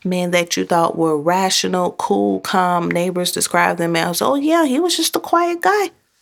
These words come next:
Yeah, we never knew. We never knew he would do something like this." You'll see the motherfuckers go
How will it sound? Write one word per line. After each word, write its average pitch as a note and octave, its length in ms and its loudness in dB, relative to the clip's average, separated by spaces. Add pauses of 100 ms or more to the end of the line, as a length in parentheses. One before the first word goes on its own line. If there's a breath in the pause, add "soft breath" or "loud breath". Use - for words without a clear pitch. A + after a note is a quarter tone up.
(460 loud breath)
Yeah, F4 280 2
we D#4 140 2
never F4+ 300 2
knew. G4+ 240 2 (320)
We C4+ 160 2
never F4+ 460 4
knew F#4 160 2
he F4+ 160 0
would F4+ 160 0
do F#4 160 2
something E4+ 320 0
like E4+ 240 0
this." F#4 300 -2
You'll C4+ 360 -2
see C4 380 -2
the B3+ 100 2
motherfuckers A3 580 -2
go G3+ 500 2